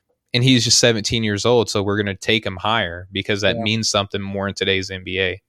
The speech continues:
Speaker 2: Yeah, yeah, it was a different time, and, and it was coming off a big run for the high school guys. You know, Garnett went the year before, I believe.
Speaker 1: Mm-hmm.
Speaker 2: Uh, you know, um, and it was kind of a run. This was, this was a weird time in the N B A, a, a crazy time. Well, I mean, this ninety-six draft's historic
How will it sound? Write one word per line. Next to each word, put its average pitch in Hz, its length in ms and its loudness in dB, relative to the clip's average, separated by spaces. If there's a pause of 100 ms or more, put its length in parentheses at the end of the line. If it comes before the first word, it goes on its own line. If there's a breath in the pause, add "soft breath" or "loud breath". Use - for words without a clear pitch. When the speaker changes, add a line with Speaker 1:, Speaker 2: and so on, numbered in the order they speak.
(680 soft breath)
Speaker 2:
Yeah, 170 160 6
yeah, 160 220 6
it 135 80 4
was 139 240 0
a 127 60 -4
different 123 320 -6
time, 127 320 -4
and, 139 100 -2
and 196 220 2
it 202 80 2
was 196 120 0
coming 180 280 2
off 151 180 0
a 127 60 0
big 127 280 2
run 123 300 0
for - 80 -8
the 113 100 -2
high 113 160 0
school 110 220 -6
guys. 107 340 -2
You 110 60 -4
know, 101 80 -4
Garnett 120 540 -2
went 113 180 -2
the 104 80 -4
year 117 200 2
before, 113 440 2
I 110 80 4
believe. 110 640 2 (100)
Speaker 1:
Mm-hmm. 95 400 0
Speaker 2:
Uh, 101 260 -8
you 113 120 -2
know, 101 340 -4
um, 92 380 -10 (440)
and 135 140 2
it 135 180 2
was 127 120 4
kind 143 220 4
of 110 60 2
a 110 60 4
run. 117 420 6
This 139 160 4
was, 147 160 2
this 175 200 6
was 185 120 6
a 147 80 6
weird 135 300 4
time 123 320 2
in 107 80 0
the 107 160 0
N 104 80 -2
B 104 160 2
A, 104 380 2
a, - 20 0 (120)
a 107 40 -8
crazy 127 480 2
time. 113 460 0 (400 loud breath)
Well, 156 180 8
I 139 60 6
mean, 135 180 6
this 156 180 4
ninety-six 117 520 0
draft's 113 320 0
historic 104 640 -4